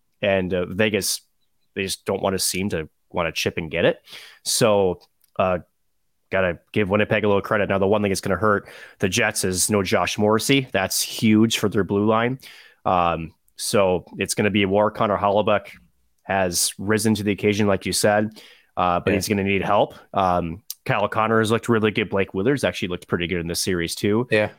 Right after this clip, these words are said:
Speaker 1: Uh, but they're gonna need all of them, uh, and more to step up and get it done, because Vegas, as, as much as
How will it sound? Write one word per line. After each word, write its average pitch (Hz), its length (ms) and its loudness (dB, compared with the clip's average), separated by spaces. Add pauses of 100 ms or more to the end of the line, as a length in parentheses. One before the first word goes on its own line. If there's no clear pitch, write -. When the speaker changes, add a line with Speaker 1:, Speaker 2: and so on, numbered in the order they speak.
Speaker 1:
Uh, 101 380 2
but 101 100 0
they're 107 100 2
gonna 104 140 0
need 104 120 0
all 104 220 4
of 98 60 0
them, 95 240 0 (180)
uh, 95 40 -2 (120)
and 98 140 0
more 95 160 2
to 87 80 -2
step - 260 0
up 92 160 -2
and 90 100 -4
get 90 120 0
it 82 80 -6
done, 95 240 0
because 87 280 -8
Vegas, 92 460 -2 (880)
as, 98 180 0
as 110 200 -2
much 123 320 0
as 117 300 0